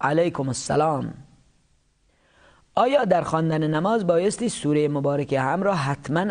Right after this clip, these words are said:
اول هر رکعت خواند یا می‌توان سوره دیگری خواند؟ یا حتماً باید حمد را اول بخوانیم، سوره دیگری را بعد بخوانیم،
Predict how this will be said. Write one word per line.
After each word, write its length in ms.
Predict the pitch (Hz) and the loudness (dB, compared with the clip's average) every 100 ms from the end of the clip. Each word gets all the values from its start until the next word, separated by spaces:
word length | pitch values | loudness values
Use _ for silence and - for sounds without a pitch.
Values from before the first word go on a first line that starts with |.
| - - | -6 -6
اول 480 | - 139 131 160 220 | -4 -2 -2 -2 0
هر 200 | 196 156 | 0 0
رکعت 400 | 147 143 156 160 | -2 -2 -2 -2
خواند 540 | - 165 208 196 165 - - _ _ _ - | -2 0 0 -2 -6 -10 -20 _ _ _ 0
یا 180 | 226 | 2
می‌توان 460 | 254 254 226 233 208 | 2 2 2 0 -2
سوره 360 | - 180 220 208 | -2 2 2 2
دیگری 480 | 151 170 269 208 | 0 2 2 2
خواند؟ 360 | 143 143 - - - _ _ _ _ _ _ - _ - | 0 -4 -6 -12 -20 _ _ _ _ _ _ -20 _ -2
یا 240 | 143 180 165 | 2 2 2
حتماً 460 | 170 180 233 247 | 0 0 0 0
باید 380 | 247 214 220 185 | 2 2 2 2
حمد 320 | 156 196 208 | 0 0 2
را 80 | 202 | 2
اول 420 | 175 160 208 208 | 2 0 0 0
بخوانیم، 360 | 202 190 196 185 | 0 0 0 -2
سوره 420 | - 151 160 156 | -4 -2 0 0
دیگری 380 | 139 147 170 202 | 0 0 2 2
را 120 | 202 | 0
بعد 440 | 147 156 190 214 | 0 0 0 0
بخوانیم، 680 | 185 180 185 185 175 151 | -4 -2 0 0 -2 -4